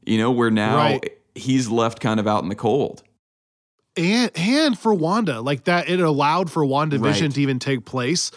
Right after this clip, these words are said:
Speaker 2: And we
Speaker 1: Right.
Speaker 2: don't have to sit around and be like, "Why don't any of the Avengers intervene?" Because they're not really around. And I love now with Clint,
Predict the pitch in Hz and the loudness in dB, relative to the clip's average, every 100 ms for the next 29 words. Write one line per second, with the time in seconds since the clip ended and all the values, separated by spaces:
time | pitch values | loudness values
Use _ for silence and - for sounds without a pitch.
0 | - - 170 165 170 170 160 143 - 156 | -16 -4 0 2 2 2 0 -2 -4 -2
1 | 151 147 143 139 127 139 156 170 160 165 | 0 0 0 -2 -2 0 0 0 0 0
2 | 151 143 135 165 156 123 135 143 120 139 | 2 0 0 0 0 -2 -2 0 0 -2
3 | 131 90 _ - - 160 - 196 151 202 | -4 -8 _ -20 -4 -2 2 0 2 2
4 | 185 196 196 208 185 185 226 165 170 175 | 2 0 0 2 2 2 0 0 2 2
5 | 175 208 170 185 190 156 - 233 262 180 | 2 0 0 0 0 -4 -4 0 0 0